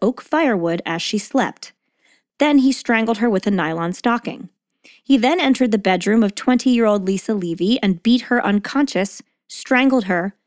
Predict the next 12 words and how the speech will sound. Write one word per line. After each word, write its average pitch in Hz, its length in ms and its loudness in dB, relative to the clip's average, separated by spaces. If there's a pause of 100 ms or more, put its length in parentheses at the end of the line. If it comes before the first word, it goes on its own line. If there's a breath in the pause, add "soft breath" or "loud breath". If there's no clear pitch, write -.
(320)
tore 403 280 2
one 370 140 2
of 339 120 0
her 277 120 4
nipples, 233 480 2
'cause - 200 -20
they - 120 -12
all 262 200 0
go 262 180 2
for 269 120 0
the 220 100 2
nipples. 196 640 2